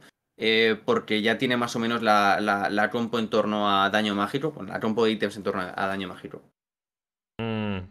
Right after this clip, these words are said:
Speaker 2: justo le sigue faltando una vaina, por cierto, nos muestra en su punto de vista. Treinta de
Speaker 1: Ha
Speaker 2: oro
Speaker 1: cogido
Speaker 2: estables para el señor el, el, el tomo. Perdón, dale, Iguana, sí.
Speaker 1: Ha cogido Banshee. ¿Qué opináis del Banshee?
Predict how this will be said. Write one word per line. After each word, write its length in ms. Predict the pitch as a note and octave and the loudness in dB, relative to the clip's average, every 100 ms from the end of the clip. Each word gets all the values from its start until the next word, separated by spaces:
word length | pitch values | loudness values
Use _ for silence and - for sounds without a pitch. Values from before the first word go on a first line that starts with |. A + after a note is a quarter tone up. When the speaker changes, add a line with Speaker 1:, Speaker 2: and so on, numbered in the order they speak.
| _ | _
Speaker 2:
justo 300 | - A2 A2 | -8 -4 -2
le 60 | G#2+ | 0
sigue 180 | A#2 G#2+ | 0 0
faltando 260 | G#2+ G#2 | 0 0
una 100 | G2+ | 0
vaina, 260 | G2 G#2 G2 | 2 2 0
por 100 | F#2+ | -4
cierto, 180 | G2 G2 | -6 -6
nos 100 | F#2+ | -4
muestra 240 | G2+ - | -4 -2
en 40 | G2 | -4
su 120 | G#2 | -2
punto 220 | G#2+ G2 | -4 0
de 60 | G2+ | -2
vista. 420 | G#2 B2 C3 - - - _ _ | 0 0 -2 -4 -20 -20 _ _
Treinta 300 | A2+ A#2 A2+ | 0 2 4
de 60 | A2 | 6
Speaker 1:
Ha 40 | |
Speaker 2:
oro 100 | A2 | 6
Speaker 1:
cogido 80 | G#2+ | 6
Speaker 2:
estables 300 | A2 G#2+ G#2 | 4 2 0
para 400 | - G2+ G2 G2 | 0 2 4 2
el 140 | G2 G2 | 0 -4
señor 260 | G#2+ G2 F#2+ | -4 -4 -4
el, 220 | F#2+ G2 | -6 -8
el, 440 | G2 F#2+ F#2 F#2+ | -6 -6 -6 -8
el 140 | F#2+ F#2+ | -10 -10
tomo. 300 | A2 B2+ - | -8 -8 -4
Perdón, 220 | G2+ G#2 | -4 -2
dale, 140 | G#2+ | -2
Iguana, 180 | G#2 G#2+ | -2 -4
sí. 200 | - D3 _ _ _ _ _ - | -6 -12 _ _ _ _ _ -2
Speaker 1:
Ha 120 | C3+ | 2
cogido 880 | D3 D3 C3 B2 A#2+ A2+ A2 A2 G#2 | 4 6 10 10 8 8 8 8 6
Banshee. 340 | G#2+ G2+ G#2+ | 4 2 -4
¿Qué 60 | A#2+ | -2
opináis 260 | A#2+ A#2+ A#2 | 0 -2 -2
del 80 | G#2 | -4
Banshee? 300 | G2 G2 | -4 -8